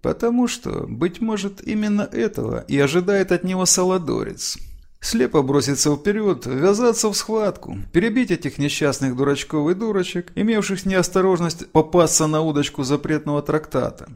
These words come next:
Насколько мог судить некромант, тащившие саркофаг твари ничего с ним не сделали. Никто не пытался пока его открыть или как-то иначе воскресить Эвенгара. А что, если именно его Фесса атака нужна сейчас лучшему тёмному магу всех времён и народов?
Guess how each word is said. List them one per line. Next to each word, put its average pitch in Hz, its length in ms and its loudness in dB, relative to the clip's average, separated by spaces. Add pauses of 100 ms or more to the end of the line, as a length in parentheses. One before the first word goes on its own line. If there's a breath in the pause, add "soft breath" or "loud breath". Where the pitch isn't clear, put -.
(180)
Насколько 233 500 0
мог 220 200 0
судить 196 360 -4
некромант, 190 600 -2
тащившие 208 520 2
саркофаг 180 600 0
твари 190 320 0
ничего 175 380 0
с 214 120 -4
ним 190 160 -2
не 190 100 -2
сделали. 160 600 -6 (100)
Никто 175 340 -2
не 226 140 0
пытался 202 480 -2
пока 123 320 -2
его 123 180 0
открыть 202 600 -4
или 233 180 2
как-то 165 420 2
иначе 156 360 0
воскресить 143 580 -2
Эвенгара. 160 600 -2 (420)
А 156 140 4
что, 269 240 0
если 233 340 2
именно 202 400 0
его 190 460 2
Фесса 165 400 4
атака 175 720 -2
нужна 214 400 2
сейчас 208 400 -2
лучшему 170 460 -2
тёмному 147 500 -2
магу 180 320 -2
всех 135 340 -4
времён 139 380 -2
и 143 40 -2
народов? 156 580 -4